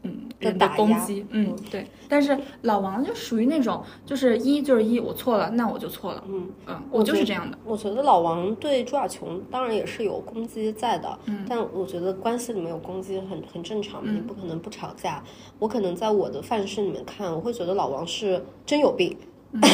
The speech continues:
Speaker 2: <laughs> 就 I mean，就是老王可能真的 maybe 有一个什么阿斯伯格，
Speaker 1: 嗯。
Speaker 2: 或者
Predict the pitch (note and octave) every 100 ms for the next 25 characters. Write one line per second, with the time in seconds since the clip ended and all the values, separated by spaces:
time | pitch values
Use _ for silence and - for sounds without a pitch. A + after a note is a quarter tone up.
0 | F#3+ - - F4 - A#3 A#3+ B3+ G#3+ G#3
1 | A3 E3 F3 G3 F3+ F3+ C4 G#3+ A3 A3
2 | F#3+ - E3+ F#3+ F#3+ E3+ G3 G#3 - F3
3 | E3+ A3+ B3 A3 G3+ G3 F#3+ G3+